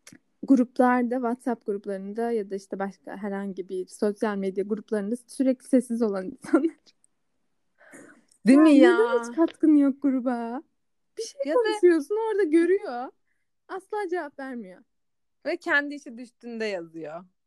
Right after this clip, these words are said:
Speaker 1: Evet.
Speaker 2: Bir şey olduğunda hani kendisiyle ilgili ama sadece.
Speaker 1: Ve ben
Speaker 2: Aynen.
Speaker 1: kendimi sorguluyorum. Mesela acaba ben çok boş bir insan mıyım?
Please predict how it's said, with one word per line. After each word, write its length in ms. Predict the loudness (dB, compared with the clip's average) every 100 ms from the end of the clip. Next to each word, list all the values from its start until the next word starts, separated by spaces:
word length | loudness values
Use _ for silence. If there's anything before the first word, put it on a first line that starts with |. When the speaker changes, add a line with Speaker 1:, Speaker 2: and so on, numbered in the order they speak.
| -10
Speaker 1:
Evet. 320 | -6 -6 -8 _ _ _ _ _ _ _ _ -16
Speaker 2:
Bir 80 | -14
şey 320 | -6 -4 -2
olduğunda 480 | -4 -8 -14 -14 -12
hani 220 | -14 -12
kendisiyle 760 | -8 -8 -10 -10 -6 -2 -2
ilgili 260 | -4 -10 -16
ama 200 | -14 -16
sadece. 640 | -10 -10 -8 -12 -10 -12 -14 _ _ _ _ _ _ -4
Speaker 1:
Ve 140 | -2
ben 140 | -2 0
Speaker 2:
Aynen. 300 | 2 2 2
Speaker 1:
kendimi 140 | -2
sorguluyorum. 600 | -2 -6 -6 -8 -10 -8
Mesela 260 | -10 -8 -6
acaba 320 | -2 -2 -4
ben 200 | -4 -6
çok 260 | -4 -6
boş 240 | -4 -4 0
bir 60 |
insan 360 | 0 0 -2 -8
mıyım? 160 | -8 -12